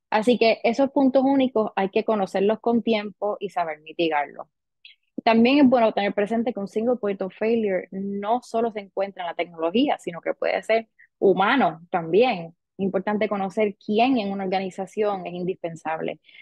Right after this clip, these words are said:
si existe algún proceso que solo una persona puede manejar, eso hay que conocerlo porque presenta también un riesgo. Todos esos riesgos hay que mitigarlos y tenerlos bien presentes en un plan de continuidad de negocio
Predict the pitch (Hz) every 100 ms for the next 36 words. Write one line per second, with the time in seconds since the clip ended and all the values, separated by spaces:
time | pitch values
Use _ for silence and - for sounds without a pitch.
0 | - 185 175 - 196 196 196 202 190 185
1 | 196 190 202 190 180 - 185 190 185 180
2 | 180 175 175 175 170 160 156 151 220 277
3 | 277 _ - _ - 190 185 180 185 175
4 | 214 277 262 190 170 - - 175 175 175
5 | 190 175 160 156 151 175 185 - 147 _
6 | _ - - - 196 214 240 220 220 240
7 | 220 214 214 - 185 180 202 202 190 180
8 | 180 202 208 190 160 190 180 233 254 240
9 | 220 208 220 220 - 170 170 165 175 185
10 | 196 190 175 165 160 156 165 196 208 185
11 | - 185